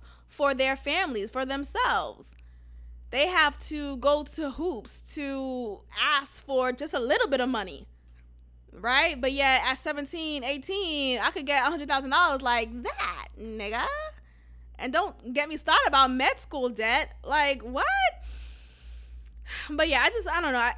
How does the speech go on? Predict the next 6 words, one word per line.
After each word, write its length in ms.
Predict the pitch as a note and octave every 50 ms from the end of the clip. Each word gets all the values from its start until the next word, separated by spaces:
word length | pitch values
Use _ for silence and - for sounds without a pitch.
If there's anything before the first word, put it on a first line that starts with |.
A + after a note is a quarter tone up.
| - - -
I, 380 | C#4 D#4 D#4 - B3+ C#4 C#4+ - - - - - - D#4 - -
I 120 | F4 G4+
would 200 | G4 F#4 D4+ C4+
love 500 | C4 C4 C#4 C#4+ D4 D4 D4+ D4 C#4 C4+ - -
to 720 | - D#4 D4+ C#4+ C#4 C#4 C4+ C4+ C4 C4 B3+ B3+ B3 A#3+ A3+ G#3 - - - - - - - - - - - - - - - - - -
learn 640 | G#3+ A#3+ B3 C4+ C#4 C#4 C#4 C4+ C4 B3+ B3 B3+